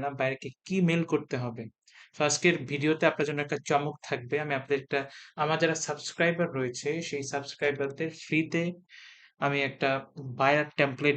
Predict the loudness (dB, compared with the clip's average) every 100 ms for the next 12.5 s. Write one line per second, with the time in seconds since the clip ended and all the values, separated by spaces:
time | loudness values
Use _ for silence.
0 | 2 -2 -2 -6 -8 -14 _ _ -4 -2
1 | 2 2 4 2 0 2 2 2 2 0
2 | 0 -4 -4 -4 -4 0 -2 -2 -4 -4
3 | -8 -12 -20 _ -10 2 2 4 4 2
4 | -2 -2 0 0 -2 -8 -12 -2 0 0
5 | -2 -4 0 2 2 0 0 -2 -2 -4
6 | -6 -8 -6 -4 -4 -8 -20 -20 _ 4
7 | 4 4 2 0 0 0 0 -2 -4 -6
8 | -6 -4 -4 -2 0 0 -2 -6 -10 -6
9 | -4 0 4 6 4 0 0 2 0 -2
10 | -4 -8 -6 -6 -6 -8 -14 -20 -20 _
11 | -6 0 0 0 0 2 0 -2 -10 -8
12 | -2 0 -2 -4